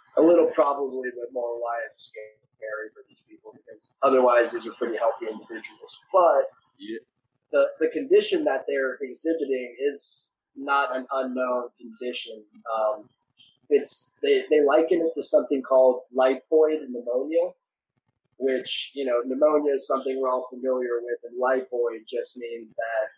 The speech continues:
Speaker 1: you basically kind of breathe in oil-like products, which is basically kind of what we're assuming happens with black market vaporizers and e-cigarettes, is that people are actually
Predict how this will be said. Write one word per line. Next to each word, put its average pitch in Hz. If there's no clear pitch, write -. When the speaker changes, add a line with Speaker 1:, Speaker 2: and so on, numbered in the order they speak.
Speaker 1:
you 120
basically 123
kind 127
of 120
breathe 127
in 120
oil-like 117
products, 131
which 143
is -
basically 135
kind 131
of 120
what 123
we're 113
assuming 123
happens 110
with 110
black 117
market 110
vaporizers 107
and 101
e-cigarettes, 107
is 110
that 107
people 123
are 117
actually 113